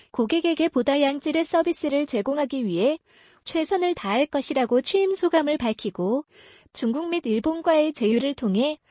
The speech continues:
동북아 시장에서의 통신사업 기반을 확고히 구축하고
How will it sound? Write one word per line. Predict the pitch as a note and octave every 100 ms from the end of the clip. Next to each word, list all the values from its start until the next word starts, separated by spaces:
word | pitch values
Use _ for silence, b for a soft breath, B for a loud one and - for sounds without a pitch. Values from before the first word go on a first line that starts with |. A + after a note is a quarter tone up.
| B B B B
동북아 | - B3 C4 E4 E4
시장에서의 | F4 F#4 E4+ E4 C4+ C4 D4 -
통신사업 | F4+ F4 F4 F4 D#4+ E4 -
기반을 | A#3+ C#4 C4+ C#4+ D#4+
확고히 | F4+ D#4+ D#4+
구축하고 | - G3+ - - F#3+ A3 B3 C4+